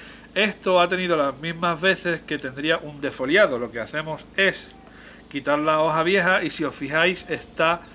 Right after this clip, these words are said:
brotando por cada axila, perdón, que es que no veo bien, de cada hoja. Yo la hoja no se la quité porque,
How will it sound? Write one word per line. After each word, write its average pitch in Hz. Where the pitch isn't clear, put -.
brotando 165
por 175
cada 170
axila, 170
perdón, 151
que 160
es 139
que 156
no 143
veo 135
bien, 165
de 156
cada 151
hoja. 208
Yo 175
la 170
hoja 170
no 139
se 151
la 147
quité 180
porque, 123